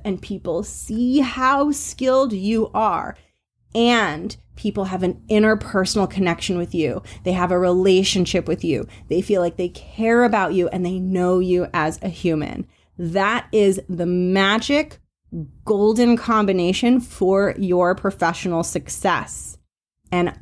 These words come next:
I am going to point out something to you that is, it's honestly, it's disturbing, it's unfair,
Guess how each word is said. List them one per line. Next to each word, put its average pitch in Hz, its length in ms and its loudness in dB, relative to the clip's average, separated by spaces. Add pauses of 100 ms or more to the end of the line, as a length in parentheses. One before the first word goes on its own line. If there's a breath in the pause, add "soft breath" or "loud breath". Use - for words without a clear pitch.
I 247 540 0
am 190 180 2
going 208 280 2
to 220 60 0
point 208 280 0
out 196 180 0
something 175 380 -4
to - 140 -6
you 165 360 -2 (320 soft breath)
that 175 200 -2
is, 151 440 0
it's 180 100 -4
honestly, 175 400 -2
it's 143 160 -6
disturbing, 285 760 0
it's - 160 -4
unfair, 254 760 0